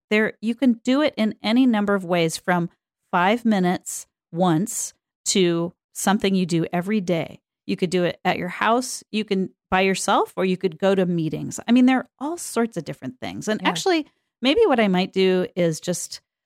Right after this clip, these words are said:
Speaker 1: you know, send you some links and then you can, you know, link 'em up in your show
Speaker 2: Oh, I would
Speaker 1: notes.
Speaker 2: love that. Please do.
Speaker 1: I feel like maybe that might be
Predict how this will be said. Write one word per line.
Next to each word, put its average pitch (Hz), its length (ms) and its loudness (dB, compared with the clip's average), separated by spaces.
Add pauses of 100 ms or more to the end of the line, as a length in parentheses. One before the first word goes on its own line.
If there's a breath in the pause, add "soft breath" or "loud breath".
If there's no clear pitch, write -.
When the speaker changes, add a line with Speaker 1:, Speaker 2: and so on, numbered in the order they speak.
(140)
Speaker 1:
you 208 80 -2
know, 170 220 0
send 202 340 0
you 202 100 2
some 170 260 -2
links 240 400 2
and 180 140 0
then 175 120 2
you 175 100 2
can, 165 340 -2
you 185 80 -4
know, 170 140 -2
link 160 240 -6
'em 175 120 -4
up 170 140 -8
in 175 60 -4
your 165 120 -2
show 254 60 6
Speaker 2:
Oh, 240 200 6
I 208 120 6
would 190 140 2
Speaker 1:
notes. 170 60 -4
Speaker 2:
love 170 200 2
that. 151 220 -2
Please 190 200 -6
do. 147 120 -8
Speaker 1:
I 208 100 2
feel 247 220 0
like 208 220 2
maybe 208 240 2
that 180 220 2
might 190 200 -2
be 175 260 -2